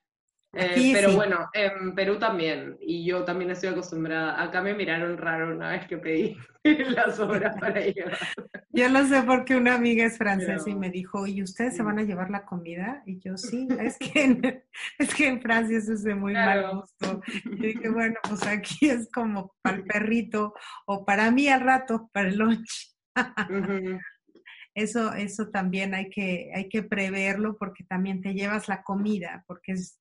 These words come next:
Speaker 2: de más. Y luego ni siquiera te la comes, o te
Speaker 1: Claro.
Speaker 2: la, no sé.
Speaker 1: La terminas
Speaker 2: Pero
Speaker 1: botando o, o,
Speaker 2: Sí.
Speaker 1: o bueno, o sí te la comes porque ya la tienes ahí,
Speaker 2: Ujú.
Speaker 1: ¿no?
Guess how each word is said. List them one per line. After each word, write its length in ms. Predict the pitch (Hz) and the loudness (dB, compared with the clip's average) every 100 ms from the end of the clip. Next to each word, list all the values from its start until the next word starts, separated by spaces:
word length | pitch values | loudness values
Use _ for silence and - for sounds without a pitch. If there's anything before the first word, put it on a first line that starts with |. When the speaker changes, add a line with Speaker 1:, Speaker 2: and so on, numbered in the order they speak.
| _ | _
Speaker 2:
de 80 | 180 | -6
más. 600 | 180 190 180 180 - - _ _ _ _ _ - | 0 0 0 -4 -12 -20 _ _ _ _ _ -12
Y 100 | 185 | -6
luego 220 | 202 262 | -2 2
ni 80 | 262 | 2
siquiera 320 | - 196 226 | 2 0 0
te 100 | 220 | 0
la 180 | 160 151 | -4 -6
comes, 500 | - 226 208 156 - | -2 -2 -2 -6 -12
o 40 | 160 | -8
te 40 | |
Speaker 1:
Claro. 240 | 156 165 170 | -6 -4 -6
Speaker 2:
la, 240 | 165 165 _ _ _ | -10 -12 _ _ _
no 240 | 170 175 | -8 -8
sé. 300 | 180 - 175 _ _ _ 156 - _ - - | -8 -12 -20 _ _ _ -20 -20 _ -12 -6
Speaker 1:
La 120 | 180 | -4
terminas 360 | 165 170 180 | -2 0 0
Speaker 2:
Pero 100 | 190 | 0
Speaker 1:
botando 500 | 160 160 208 208 190 | -2 0 2 2 0
o, 340 | 196 196 190 160 156 143 - | 0 0 -2 -4 -6 -8 -10
o, 200 | 139 135 | -12 -12
Speaker 2:
Sí. 60 | - | -4
Speaker 1:
o 120 | 175 | 0
bueno, 280 | 190 202 156 | 2 2 0
o 60 | 160 | -2
sí 240 | - 220 | -4 -4
te 80 | 202 | 0
la 160 | 196 - | 0 0
comes 320 | 202 190 185 | -2 -2 -4
porque 260 | - 160 156 | -4 0 0
ya 120 | 170 | 2
la 120 | 175 165 | 0 -2
tienes 360 | 170 165 160 | -2 -2 -6
ahí, 480 | 123 151 196 170 - _ _ _ _ _ _ | -8 -6 -6 -6 -12 _ _ _ _ _ _
Speaker 2:
Ujú. 140 | 180 - 180 | -8 -6 -6
Speaker 1:
¿no? 300 | 151 156 | -6 -6